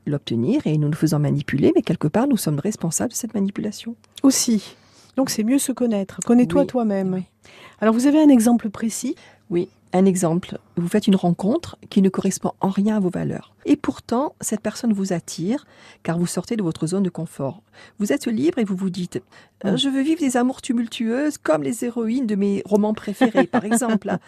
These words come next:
Speaker 2: <laughs> Par
Speaker 1: Oh,
Speaker 2: exemple.
Speaker 1: cette personne est complètement différente de mes anciens partenaires, un peu aventurier ou aventurière, sans attache. Elle me plaît, cette personne. Mais deux ans plus tard, vous êtes épuisé, en froid avec vos amis qui vous voient malheureuse.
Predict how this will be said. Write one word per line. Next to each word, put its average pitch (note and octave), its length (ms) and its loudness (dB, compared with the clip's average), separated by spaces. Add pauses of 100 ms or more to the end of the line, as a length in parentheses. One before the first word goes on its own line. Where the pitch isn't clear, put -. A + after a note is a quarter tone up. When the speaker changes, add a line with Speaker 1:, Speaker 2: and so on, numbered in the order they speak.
(100)
Speaker 2:
<laughs> - 160 -18
Par G3 120 4
Speaker 1:
Oh, G3+ 60 4
Speaker 2:
exemple. D4 220 6
Speaker 1:
cette C#4 160 2
personne C#4+ 360 2
est A#3+ 60 2
complètement C#4+ 480 0
différente B3 560 -2
de A#3 60 2
mes G#3+ 180 2
anciens G#3+ 240 2
partenaires, G3+ 560 2 (160)
un E3+ 160 2
peu E3+ 160 0
aventurier G#3 680 2
ou F#3 80 2
aventurière, G#3 720 -2
sans D#3+ 180 -2
attache. G3+ 600 0 (400)
Elle C4 140 2
me E4+ 100 8
plaît, F4 180 2
cette - 180 -2
personne. E3+ 420 -4
Mais F3 140 6
deux G#3 200 0
ans F#4+ 60 2
plus F3+ 160 0
tard, A#3+ 320 2
vous F3 160 0
êtes C#3+ 180 -2
épuisé, E3+ 540 -2 (540)
en B3 100 4
froid - 220 -2
avec G#3 160 2
vos E3+ 220 0
amis F3 260 2
qui - 140 -2
vous F#3+ 80 2
voient F3 140 0
malheureuse. D3+ 500 -2